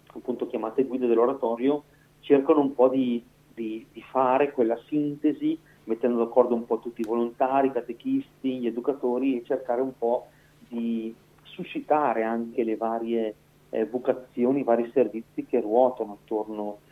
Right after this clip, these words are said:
all'oratorio, proprio per dare una mano al sacerdote e essere espressione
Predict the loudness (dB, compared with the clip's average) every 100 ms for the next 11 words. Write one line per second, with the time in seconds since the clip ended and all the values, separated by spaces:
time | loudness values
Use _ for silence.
0 | -20 _ -2 0 0 0 0 0 2 2
1 | 4 2 4 4 6 4 4 0 -2 0
2 | -2 -4 -6 -2 -2 2 0 2 0 0
3 | -4 _ _ _ -6 -2 0 0 -4 -8
4 | _ -18 -18 _ -10 -10 0 2 2 0
5 | -4 -2 0 2 2 2 0